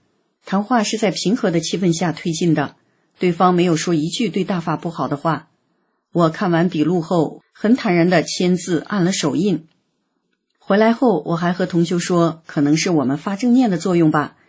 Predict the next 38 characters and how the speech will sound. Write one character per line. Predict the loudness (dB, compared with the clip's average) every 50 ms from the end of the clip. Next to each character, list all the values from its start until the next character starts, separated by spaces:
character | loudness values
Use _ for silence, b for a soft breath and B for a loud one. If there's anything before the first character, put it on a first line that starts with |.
| b b b b
警 | -2 2 2 2
察 | 2 0 -6 -6
变 | -2 -2 0 0
得 | 0
很 | -2 -2 -2 -2
善 | -2 -2 -2 0 0
良。 | 0 0 -2 -4 -8 -14 _ _ _ _ _ _ _ _ _ _ _ _ _ _ _
同 | 0 2 2
修 | 2 2 0 0
说 | 2 2 2 2 2 0 -4 _ _ _ _ _ _ _ _ _ 0
，“你 | 2 2 2
签 | 2 0 0 0 0 0
字 | 0 0 0
了， | 2 2 0 -2 -4 -6
不 | -6 -2
对， | 0 2 2 2 0 -2 _ _ _ -6
得 | -6 -4
发 | -4 -4 -2 -2
严 | 0 0 2 2 2
正 | 0 0 0 0
声 | 0 0 0 2
明。” | 4 4 2 2 0 -4 _ _ _ _ _ _ _ _ _ _ _ _ _ _
当 | 2 2 2
时 | 2 2 0 0
我 | 0 0 -2
还 | -4 -4
不 | -2 0 2
能 | 2 2 2 2
接 | 2 0 0
受， | 0 2 0 0 0 -2 _ _ _ _ -6
觉 | -2 0 0
得 | 0 -2
自 | -4 -4 -8
己 | -4 -4 -6
做 | -4 -4 -4
得 | -4 -4
不 | -2 -4 -4
错， | -4 -2 -4 -4 -4 -4 -8 _